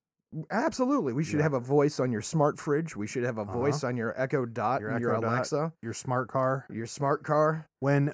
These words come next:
Speaker 2: when you, uh, we
Speaker 1: Your George
Speaker 2: they should
Speaker 1: Jetson
Speaker 2: just,
Speaker 1: house.
Speaker 2: they should just make us like the emergency voices.
Speaker 1: Oh, that would be dope.
Speaker 2: Right.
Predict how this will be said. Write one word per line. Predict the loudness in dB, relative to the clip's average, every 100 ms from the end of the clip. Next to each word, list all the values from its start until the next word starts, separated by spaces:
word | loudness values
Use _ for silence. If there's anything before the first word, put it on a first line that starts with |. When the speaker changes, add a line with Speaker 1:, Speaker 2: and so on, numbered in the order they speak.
| -2
Speaker 2:
when | 4 6 6
you, | 4 2
uh, | 0 0 2 -2 -6 _ -18 -18 -12
we | -4 -2 -2 -10 -6
Speaker 1:
Your | 2 2
George | 4 4 6 6
Speaker 2:
they |
should | 6
Speaker 1:
Jetson | 6 4 2
Speaker 2:
just, | 4
Speaker 1:
house. | 4 2 0
Speaker 2:
they | 0
should | 0
just | -4 -2
make | -2 0
us | -2 -2
like | -4 -4
the | -6
emergency | -2 0 0 -4 -6
voices. | -8 -8 -8 -12 -16 -18 _ _ _ -8
Speaker 1:
Oh, | -4
that | 0
would | 0 -2
be | -8
dope. | -8 -8 -4
Speaker 2:
Right. | -2 -2